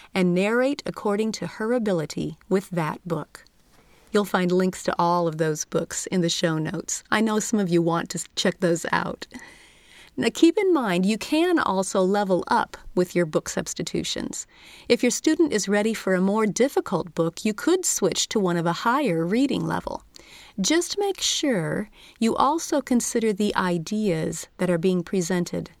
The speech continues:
in that book for older students. When you're leveling up, you have to take more into account than just the reading level.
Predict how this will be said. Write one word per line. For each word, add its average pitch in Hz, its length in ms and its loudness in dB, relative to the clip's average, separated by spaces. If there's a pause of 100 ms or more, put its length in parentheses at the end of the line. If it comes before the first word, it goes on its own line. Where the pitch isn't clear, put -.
(140)
in 190 120 2
that 170 240 0
book 180 180 -2
for - 220 -4
older 170 260 -2
students. - 640 -6 (680)
When 214 160 4
you're 202 100 4
leveling 285 520 4
up, - 240 -4 (280)
you 208 140 2
have 247 300 2
to 262 80 -2
take 214 280 -2
more 208 520 2
into 175 340 -2
account 180 560 -4
than 175 140 0
just 160 340 -4
the 180 100 -2
reading 214 320 2
level. - 400 -6